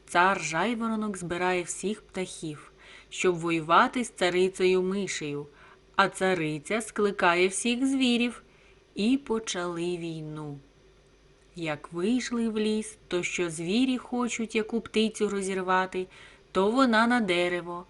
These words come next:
або птиця, як почне літаючи бити звірів, то вони в нору. Так билися цілий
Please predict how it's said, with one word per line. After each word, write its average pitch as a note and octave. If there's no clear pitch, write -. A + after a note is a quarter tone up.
або A#3+
птиця, F#3+
як E3+
почне F#3
літаючи A3
бити F3+
звірів, E3+
то G3
вони B3+
в C4+
нору. D#3
Так G#3+
билися G#3+
цілий A#3+